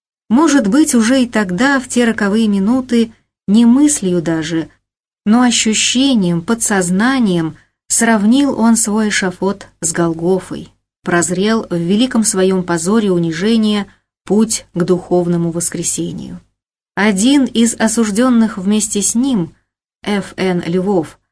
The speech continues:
рассказывал позднее, что пока ещё шли приготовления к казни, они могли переговариваться в полголоса. У большей части была на лице неизъяснимо спокойная улыбка. Достоевский вспомнил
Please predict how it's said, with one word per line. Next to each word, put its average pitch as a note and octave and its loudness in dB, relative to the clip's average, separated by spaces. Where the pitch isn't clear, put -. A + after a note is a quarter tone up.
рассказывал B3+ 2
позднее, A#3+ 2
что A3 -2
пока A3+ -2
ещё A3 0
шли G#3+ -2
приготовления G3 -2
к - -14
казни, F3+ -2
они A#3 4
могли B3 2
переговариваться G3 -2
в - -14
полголоса. F3 -4
У G3+ 2
большей A3+ 0
части A#3+ -2
была G#3 -2
на A#3+ 0
лице G3+ -2
неизъяснимо F#3 0
спокойная F#3+ -4
улыбка. E3 -4
Достоевский A#3 0
вспомнил A3+ 0